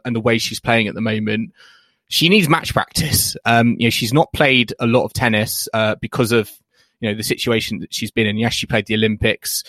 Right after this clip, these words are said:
She didn't play the Rogers Cup. She came back here. Um, you know, she did have a good win, I think, against Coco Gauff,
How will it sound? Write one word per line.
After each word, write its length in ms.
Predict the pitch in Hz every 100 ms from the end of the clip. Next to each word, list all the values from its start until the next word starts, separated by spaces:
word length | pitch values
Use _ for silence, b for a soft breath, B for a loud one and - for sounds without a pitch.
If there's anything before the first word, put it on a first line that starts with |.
| B
She 140 | - -
didn't 220 | 117 123
play 160 | 127
the 80 | 113
Rogers 300 | 110 107 110
Cup. 220 | - 110
She 100 | -
came 200 | - 117
back 180 | 110 117
here. 380 | - 113 110 110 b b b
Um, 560 | - 110 107 107 107 107 _ -
you 80 | 117
know, 200 | 110 110
she 200 | - 113
did 180 | 143 123
have 160 | 135
a 40 | 120
good 180 | 131
win, 200 | 107 123
I 60 | 110
think, 240 | - 110
against 340 | 117 110 104 -
Coco 320 | 120 104 107
Gauff, 380 | 104 110 -